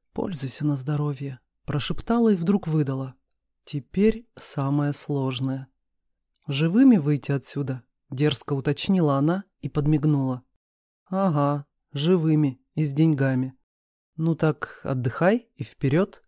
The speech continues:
предложила Юля и принялась собирать длинные темные волосы в хвост.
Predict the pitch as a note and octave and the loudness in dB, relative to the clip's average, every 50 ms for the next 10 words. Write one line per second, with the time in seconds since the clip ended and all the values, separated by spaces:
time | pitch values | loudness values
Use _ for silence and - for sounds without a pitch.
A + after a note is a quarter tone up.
0 | _ _ _ _ _ _ _ - C#3+ D3 C#3 C#3+ D3 D3+ D3+ C#3+ E3 D#3 D3 C#3 | _ _ _ _ _ _ _ -4 -2 -2 0 2 2 2 4 2 2 2 2 0
1 | C#3 E3 G#3 A#3+ A#3 A3+ G#3+ G#3+ - _ _ _ A#3+ B3+ C#4+ - _ _ - F3 | 2 2 2 4 4 2 2 -2 -6 _ _ _ 0 0 0 0 _ _ -2 0
2 | F3 F3 F3+ F3+ F#3+ F#3+ F#3 - - E3 D3 C#3+ D3+ D#3+ D#3 D3 C#3 C3+ C#3 D3 | 2 2 4 4 2 2 0 0 -2 -2 0 2 2 2 2 2 0 0 0 2
3 | D3 D3+ D3 D3 C#3+ C3+ B2+ - D3 C#3 C#3+ C3+ C3+ C3+ B2+ C#3 D#3+ F#3 G3+ G#3 | 2 4 4 4 2 0 0 0 0 2 2 2 2 0 0 0 0 0 0 0
4 | F#3+ - - G3+ - - - - C#3+ C3+ C3+ B2+ B2 B2+ - - - - - | -2 -2 -6 -6 -6 -6 -10 -6 -4 -2 0 -2 -2 -4 -6 -10 -12 -14 -20